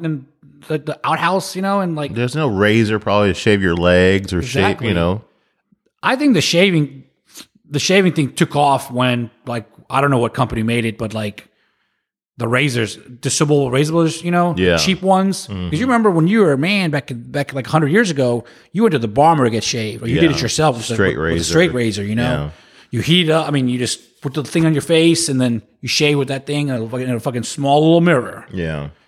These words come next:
Speaker 1: But I
Speaker 2: I don't know.
Speaker 1: definitely think that the ease of the disposable razor is what has made the switch.
Speaker 2: I don't know. I don't think it's easy to be a man or a woman these days.
Speaker 1: You can't fucking sit there with a fucking straight razor and sh-,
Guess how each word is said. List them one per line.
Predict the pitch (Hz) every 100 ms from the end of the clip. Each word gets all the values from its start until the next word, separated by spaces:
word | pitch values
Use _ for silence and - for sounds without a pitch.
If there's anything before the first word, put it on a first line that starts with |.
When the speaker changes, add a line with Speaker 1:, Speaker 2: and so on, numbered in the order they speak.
| _ _ _ _ _ _ _ _ _
Speaker 1:
But | 143
I | 190
Speaker 2:
I |
don't |
know. | 226 190
Speaker 1:
definitely | 196 165
think | 180 165
that | 147 131 - - _ _ _ _ _ _ _
the | 135 131 139
ease | 156 151 139
of | 123 113
the | 110
disposable | 104 117 - 135 135 117 113 107
razor | 117 113 104 101 101 -
is | 110
what | 110 95
has | 107
made | 101 110 107 101 - _ _
the | - 120
switch. | - - 120 101 - - - _ _ _ _ _ _ _ _ _ _ _ _ _ _
Speaker 2:
I | 220
don't |
know. | 233
I | 143
don't | 180
think | 196
it's | 156 117
easy | 117 110
to | 92
be | 85 92 90 92 - - - - - -
a | 92
man | 104 113 110
or | 98
a | 90
woman | 87 80 73
these | 73 71
days. | - - 135 - -
Speaker 1:
You | 139
can't | 143 180 131
fucking | 151 131
sit | - 135
there | 131
with | 120
a |
fucking | 104 131 120 104
straight | - 135 156 120
razor | 117 110
and | 107
sh-, | -